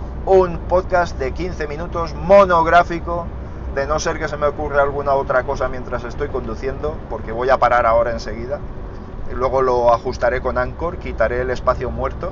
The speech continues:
el espacio sin, en el que no hablo, eh, ya esta noche cuando esté por casa o cuando pare.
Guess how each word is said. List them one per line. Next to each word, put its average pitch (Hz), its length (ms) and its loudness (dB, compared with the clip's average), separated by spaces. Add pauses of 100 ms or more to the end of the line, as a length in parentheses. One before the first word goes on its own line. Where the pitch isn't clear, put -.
el 113 60 -8
espacio 120 480 -4
sin, 113 280 -8 (540)
en 120 140 -4
el 117 100 -2
que 117 140 -4
no 123 180 2
hablo, 135 360 4 (640)
eh, 120 440 -6
ya 120 240 4
esta 120 220 -2
noche 131 260 -6
cuando 117 180 -2
esté 113 180 -4
por 107 200 -4
casa 143 300 2
o 143 40 0
cuando 113 300 -2
pare. 143 260 2